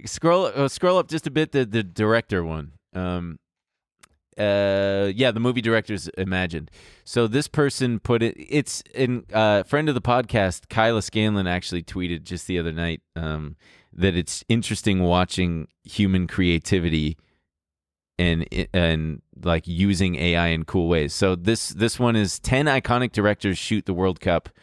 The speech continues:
Uh, so this first one is Wes Anderson, and it looks like a fucking real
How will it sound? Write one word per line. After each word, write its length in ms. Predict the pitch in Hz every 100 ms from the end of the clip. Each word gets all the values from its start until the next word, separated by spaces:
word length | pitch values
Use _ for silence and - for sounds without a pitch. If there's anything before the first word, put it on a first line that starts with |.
| - - _ _ -
Uh, 240 | 85 82 85
so 180 | - 92
this 200 | 95 -
first 280 | 110 101
one 100 | 101 92
is 120 | 78
Wes 240 | 90 87
Anderson, 500 | 92 90 80 - 80 110
and 140 | 120
it 100 | 135
looks 240 | 156 -
like 140 | 185 175
a 80 | 151
fucking 420 | - 185 170 151
real 540 | 151 180 185 180 170